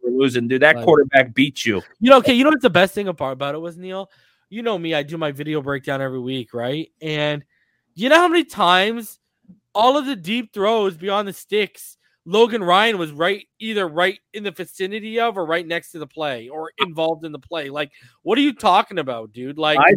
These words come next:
Speaker 1: theory is that he's butthurt that the Do-, Brian Flores didn't want him. If you remember, Flores was his coach in New England. They were interested. They had him in for a visit, and the Dolphins passed on signing him. So I
Speaker 2: Oh,
Speaker 1: thought he
Speaker 2: yeah.
Speaker 1: was,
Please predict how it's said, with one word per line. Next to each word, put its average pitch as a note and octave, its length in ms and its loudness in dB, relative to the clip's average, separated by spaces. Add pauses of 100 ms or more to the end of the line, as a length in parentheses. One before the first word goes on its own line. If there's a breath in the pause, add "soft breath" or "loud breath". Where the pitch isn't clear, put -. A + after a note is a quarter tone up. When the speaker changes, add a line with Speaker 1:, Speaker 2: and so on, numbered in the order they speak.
(140)
Speaker 1:
theory D#3+ 400 6
is C3 160 0
that C3+ 140 2
he's C#3 160 -2
butthurt C3+ 480 2
that A#2 180 -2
the A2+ 80 -2
Do-, A#2+ 300 0
Brian C3 260 4
Flores B2+ 340 0
didn't A#2+ 280 0
want B2+ 200 0
him. A#2+ 60 2
If G#2+ 120 -4
you A2 80 -4
remember, B2 300 0
Flores B2 380 2
was A2+ 80 -6
his G#2+ 100 -14
coach B2+ 360 0
in A2 80 -8
New A2+ 160 0
England. D3+ 480 2 (240 soft breath)
They B2 100 8
were C3 140 4
interested. C#3+ 480 2
They A#2 100 4
had B2+ 160 2
him B2+ 100 0
in C3 140 2
for B2 160 2
a A2+ 80 4
visit, D3 400 4 (220 soft breath)
and A#2+ 160 4
the A#2 60 2
Dolphins C3 440 6
passed B2 400 2
on A#2 160 2
signing B2 400 0
him. C3+ 140 -2
So A#2+ 120 0
I B2+ 180 4
Speaker 2:
Oh, - 40 -4
Speaker 1:
thought A#2+ 140 4
he G#2 160 -2
Speaker 2:
yeah. A#2+ 80 -10
Speaker 1:
was, A2+ 80 -20